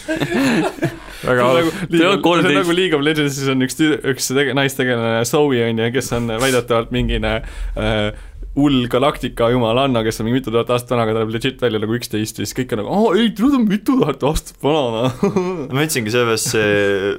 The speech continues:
Speaker 4: VTuber, see Luna, mulle meeldib, et see on nagu vastupidi, et aa, ta on null aastat vana, nagu does that make it okay or
Speaker 3: Äh,
Speaker 4: worse?
Speaker 3: Dizzy Guilty Gear'ist on kolm aastat vana.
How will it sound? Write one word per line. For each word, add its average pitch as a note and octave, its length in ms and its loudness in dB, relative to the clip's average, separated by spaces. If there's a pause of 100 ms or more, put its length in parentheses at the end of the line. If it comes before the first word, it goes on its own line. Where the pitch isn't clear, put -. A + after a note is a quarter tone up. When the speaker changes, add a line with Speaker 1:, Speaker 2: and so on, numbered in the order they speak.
Speaker 4:
VTuber, G#2 480 -2
see A2 80 0
Luna, A#2 400 2
mulle G2+ 220 0
meeldib, G#2 160 -2
et - 80 -10
see A2+ 80 -2
on A2 80 -2
nagu G#2+ 160 -4
vastupidi, A2 580 0
et F#2 160 -2
aa, A#2 80 0
ta B2+ 80 0
on B2+ 80 -2
null B2 320 2
aastat G2+ 320 -4
vana, A2 300 0
nagu A2+ 260 -2
does A#2 160 -6
that A#2+ 180 -2
make B2 220 0
it G#2+ 140 -2 (240)
okay A#2+ 400 2
or A#2 100 4
Speaker 3:
Äh, A#2+ 160 4
Speaker 4:
worse? C3+ 160 4
Speaker 3:
Dizzy C#3 240 2
Guilty B2 380 0
Gear'ist B2 340 0
on G#2 140 -2
kolm G#2+ 180 2
aastat - 300 -6
vana. G2 160 -8